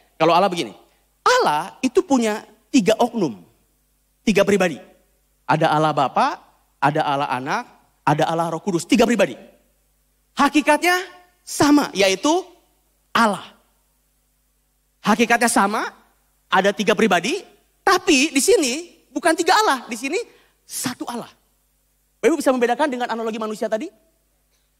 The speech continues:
Saya ulangi ya, kalau Allah tiga pribadi, hakikatnya sama, tapi satu. Kalau manusia tiga pribadi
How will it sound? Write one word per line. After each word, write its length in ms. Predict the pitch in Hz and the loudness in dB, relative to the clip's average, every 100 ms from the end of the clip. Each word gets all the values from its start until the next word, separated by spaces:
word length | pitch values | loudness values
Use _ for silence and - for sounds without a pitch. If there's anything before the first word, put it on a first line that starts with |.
| _ _ _ _ _ _ _ - | _ _ _ _ _ _ _ -4
Saya 100 | 165 | -2
ulangi 220 | 170 185 | 0 -2
ya, 100 | 151 165 | -4 0
kalau 160 | 196 | 0
Allah 400 | 208 320 254 247 - - _ _ - | 2 2 0 -2 -6 -20 _ _ -2
tiga 160 | 294 269 | 2 2
pribadi, 400 | 269 233 202 240 466 - _ _ _ _ _ - | 2 0 0 -2 -10 -14 _ _ _ _ _ -4
hakikatnya 480 | 277 294 285 277 | -2 -2 -4 -4
sama, 400 | 254 262 208 233 427 - _ _ | -2 0 0 -2 -4 -10 _ _
tapi 480 | - 214 302 311 320 _ _ _ _ _ | 0 0 2 0 -2 _ _ _ _ _
satu. 400 | - 339 254 - - - _ _ _ | -2 0 2 0 -2 -18 _ _ _
Kalau 240 | 240 269 | 2 4
manusia 600 | 262 262 277 392 254 208 - - _ _ _ | 2 -2 -2 0 0 -2 -8 -18 _ _ _
tiga 240 | - 247 247 | 0 0 0
pribadi 380 | 262 214 208 | 0 -2 -2